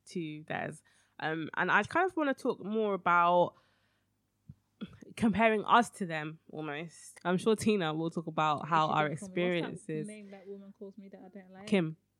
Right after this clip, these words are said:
Speaker 1: Somebody calls her
Speaker 2: Hey.
Speaker 1: Kim. <laughs> It's so funny.
Speaker 2: Fumi
Speaker 1: And I,
Speaker 2: finds it
Speaker 1: it's the
Speaker 2: hilarious.
Speaker 1: funniest thing, as in to the point where I actually saved her as Kim on my phone, and she got really angry with me,
Speaker 2: Oh,
Speaker 1: but I
Speaker 2: sad,
Speaker 1: still
Speaker 2: sad.
Speaker 1: did it. Um, it's not anymore though.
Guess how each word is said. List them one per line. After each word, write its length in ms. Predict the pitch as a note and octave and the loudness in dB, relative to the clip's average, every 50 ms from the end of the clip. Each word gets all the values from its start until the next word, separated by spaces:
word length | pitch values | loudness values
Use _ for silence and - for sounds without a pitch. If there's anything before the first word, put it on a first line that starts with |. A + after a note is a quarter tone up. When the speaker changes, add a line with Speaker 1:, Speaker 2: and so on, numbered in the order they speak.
| _ _ _ - _ _ _ | _ _ _ -20 _ _ _
Speaker 1:
Somebody 260 | - G#3 G#3 G#3 G#3 G#3 | 0 2 4 4 4 4
calls 200 | A3+ G3 F#3 F#3+ | 4 4 6 6
her 80 | F3 | 4
Speaker 2:
Hey. 80 | F3+ F#3 | 2 0
Speaker 1:
Kim. 340 | - D#3+ D#3 E3+ G3 A#3+ D4+ E4 - | 0 0 2 2 2 0 -2 4 8
<laughs> 180 | - A#3 - - | 8 8 8 6
It's 180 | A#3 - A3 - | 2 2 2 4
so 220 | - G3+ G3+ C4+ | 4 6 6 6
funny. 440 | - - E3 D3+ D#3+ D#3+ E3+ G3+ G#3+ | 4 2 2 2 4 4 4 4 4
Speaker 2:
Fumi 20 | |
Speaker 1:
And 140 | F#3+ F3+ F3 | 4 2 4
I, 140 | F3 F3+ F3+ | 4 4 4
Speaker 2:
finds 140 | B3+ C#4 A#3 | 2 2 0
it 60 | G3 | -4
Speaker 1:
it's 100 | F#3+ - | -4 -4
the 60 | A#3 A#3 A3 G#3+ G#3 G#3 G#3 G3+ G3+ G#3+ A#3+ - G#3+ A3 A3+ A#3 C4+ F4+ G4 A#3 | -4 -4 -2 -2 0 0 0 2 6 6 6 6 6 4 2 2 2 4 4 6
Speaker 2:
hilarious. 200 | A#3 A3 G#3 - | 4 4 4 6
Speaker 1:
funniest 400 | - A#3 A3+ A#3 A#3+ A#3+ A#3 - - | 8 8 8 10 8 4 2 2 2
thing, 160 | A#3 A3 G#3+ - - - | 2 2 2 0 4 8
as 140 | - A3+ G#3+ | 8 10 10
in 160 | A3 A3 A#3 | 8 6 4
to 140 | - - C4 | 4 4 4
the 100 | A3+ A3 | 4 4
point 260 | - - C#4 A#3+ B2 | 6 6 6 6 6
where 100 | F3+ G3 F#3+ | 8 8 8
I 200 | F#3 - - G3+ | 8 10 8 8
actually 240 | - - - G#3 G3+ | 8 6 2 -2 0
saved 300 | - - F#3+ G3 G#3 G3+ | 2 4 6 6 6 4
her 80 | - G#3 | 4 4
as 120 | F3+ F3+ | 4 4
Kim 160 | - - F#3+ F3+ | 2 0 0 2
on 80 | F3+ F3 | 2 2
my 120 | D#3+ D#3+ | 2 0
phone, 340 | - - D#3+ D3+ D#3 F#3 F#3+ | 2 2 2 2 2 2 0
and 100 | F3+ F3+ | 0 0
she 80 | - | 2
got 140 | G3+ G#3 E3+ | 2 2 2
really 160 | F3 F#3+ F#3+ | 2 2 2
angry 340 | D#3+ - E3 F#3 F3 D#3+ D3 | 2 2 2 0 0 0 -2
with 120 | D3 E3 - | -2 -2 -4
me, 180 | - B2+ - | -6 -6 -6
Speaker 2:
Oh, 100 | - - D3+ - | -4 -4 -4 0
Speaker 1:
but 60 | - | 0
I 120 | A#2 F2 F#2+ | 2 2 2
Speaker 2:
sad, 80 | D#3+ | 2
Speaker 1:
still 180 | - - C3+ C#3 | 0 0 -2 -2
Speaker 2:
sad. 120 | - G2 | -4 -4
Speaker 1:
did 20 | - | -4
it. 200 | A1+ A1+ - - - C4 - - - - - - - | -6 -8 -8 -10 -12 -14 -12 -10 -10 -10 -10 -6 -4
Um, 600 | - C3+ C3+ D3 D3 D3 C#3+ C3 G#2 D2 A1 G1+ - - - | -2 -2 0 0 -2 -2 -4 -4 -4 -6 -8 -12 -16 -8 -4
it's 140 | - F#3 - | -4 -2 0
not 100 | G#3 E3 | 0 0
anymore 380 | C3 C#3 C#3+ D3 C#3+ B2+ A2+ - | 2 2 4 2 2 2 0 -2
though. 260 | - G2 F2 F2 G3 | -4 -4 -4 -4 -6